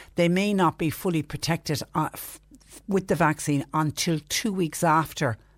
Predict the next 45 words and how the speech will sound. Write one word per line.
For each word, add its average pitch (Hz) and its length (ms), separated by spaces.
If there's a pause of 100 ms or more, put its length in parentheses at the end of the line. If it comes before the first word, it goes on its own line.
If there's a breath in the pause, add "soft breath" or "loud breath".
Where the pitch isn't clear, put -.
their 143 100
second 139 520
jab, 131 380 (260 loud breath)
and 143 140
that 143 140
people 160 260
are 143 40
putting 151 340
themselves 139 420
at 143 100
risk, 147 440 (240 loud breath)
and 147 100
there 147 140
are 147 80
a - 20
number 147 240
of 127 60
people 147 240
who 143 80
get 143 180
infected 143 560
during 151 380
that 135 220
period. 147 420 (100)
And 160 160
you're 156 120
right, 165 380 (380 loud breath)
if 151 160
it's - 240 (300)
AstraZeneca, 208 920 (380 loud breath)
you 180 80
have 165 240
to 185 100
wait 160 380 (120)
two - 220
weeks 202 420
after 170 340
your 151 140
second 156 440
shot, 135 400 (160)
then 175 200
you're 156 120
deemed 135 280
fully 131 260
vaccinated. 135 760